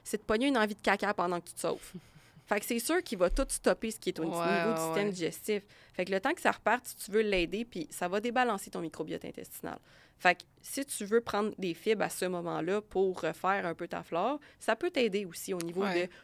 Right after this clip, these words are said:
Speaker 1: ton énergie, au niveau de comment tu te sens, comme je le mentionnais tantôt. Fait que ça, je te dirais aussi, c'est underrated par période.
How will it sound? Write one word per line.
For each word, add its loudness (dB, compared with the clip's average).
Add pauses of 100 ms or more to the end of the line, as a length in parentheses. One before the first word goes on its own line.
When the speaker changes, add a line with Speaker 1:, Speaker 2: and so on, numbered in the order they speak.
(100)
Speaker 1:
ton -2
énergie, 0
au -2
niveau -2
de -20
comment -4
tu -12
te -20
sens, -4
comme -6
je -6
le -8
mentionnais -6
tantôt. -10 (340)
Fait -2
que -4
ça, 2
je 0
te -2
dirais -2
aussi, -4
c'est -4
underrated -2
par 0
période. -6